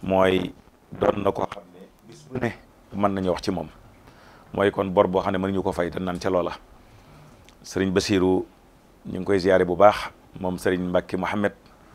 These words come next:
moom itam yegg si na léegi, Ahibahul Khadim, ñu ngi koy tatagal, di ko dalal, di ko ñaanal jàmm. Sëriñ Basiru Fall, euh, di ci bég lool nag, waaye di fàttali it mbokk yi, sëñ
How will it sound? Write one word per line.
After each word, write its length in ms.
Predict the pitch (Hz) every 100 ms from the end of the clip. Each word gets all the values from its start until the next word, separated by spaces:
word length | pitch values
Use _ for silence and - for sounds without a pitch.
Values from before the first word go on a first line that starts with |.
| - - - - -
moom 100 | -
itam 140 | 92 92
yegg 120 | 92
si 120 | 101
na 80 | 92
léegi, 260 | 87 90
Ahibahul 340 | - 92 92 85
Khadim, 320 | 98 92 95 - - - -
ñu 120 | 185 90
ngi 40 |
koy 380 | 92 92 90 - - - - - 92 -
tatagal, 440 | 95 104 98 95
di 60 | 92
ko 100 | 98
dalal, 260 | 98 92 -
di 80 | 101
ko 80 | 92
ñaanal 240 | 95 92
jàmm. 260 | 87 92 80 - - - - - - -
Sëriñ 140 | 95
Basiru 220 | 90 104
Fall, 260 | 90 95 85 - - - - - - - - - -
euh, 440 | 92 95 95 95 -
di 100 | 95
ci 100 | 113
bég 180 | 101 95
lool 360 | 98 98 110 107
nag, 100 | 98 - - -
waaye 220 | - 98 98
di 100 | 107
fàttali 380 | 123 - 101
it 80 | 98
mbokk 200 | 104 95
yi, 160 | 95 107
sëñ 320 | - 110 110